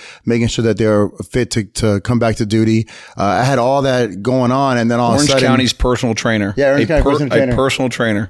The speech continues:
Speaker 1: Yep.
Speaker 2: Yep.
Speaker 1: And then,
Speaker 2: Wild.
Speaker 1: and then it was, then it was, "Oh, well,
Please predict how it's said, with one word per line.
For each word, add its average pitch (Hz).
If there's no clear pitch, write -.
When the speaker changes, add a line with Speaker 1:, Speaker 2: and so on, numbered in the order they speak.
Speaker 1:
Yep. 123
Speaker 2:
Yep. 131
Speaker 1:
And 117
then, 123
Speaker 2:
Wild. 117
Speaker 1:
and 127
then 143
it 143
was, 135
then 131
it 127
was, 120
"Oh, 139
well, 135